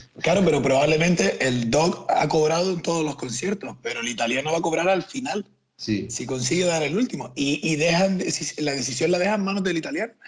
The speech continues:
Speaker 1: que es cuando
Speaker 2: Sí.
Speaker 1: ves ya que efectivamente ha cambiado y dice, "Merece la pena.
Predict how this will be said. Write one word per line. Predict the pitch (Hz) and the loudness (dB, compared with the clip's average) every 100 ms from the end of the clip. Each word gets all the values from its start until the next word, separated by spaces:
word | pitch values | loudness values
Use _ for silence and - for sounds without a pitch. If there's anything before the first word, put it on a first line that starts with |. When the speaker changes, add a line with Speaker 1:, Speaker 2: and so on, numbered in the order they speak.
| - | -14
Speaker 1:
que | - | -10
es | - | -2
cuando | 143 147 | 2 4
Speaker 2:
Sí. | 151 | 4
Speaker 1:
ves | 156 147 | 2 2
ya | 165 | 0
que | 190 | 0
efectivamente | - 107 139 143 151 175 | -8 -8 -6 -6 -8 -6
ha | - 180 | -4 -6
cambiado | 139 143 160 170 | -6 -4 -4 -2
y | 160 | -6
dice, | 127 - | -8 -12
"Merece | - 120 | -12 -8
la | |
pena. | 107 101 | -8 -10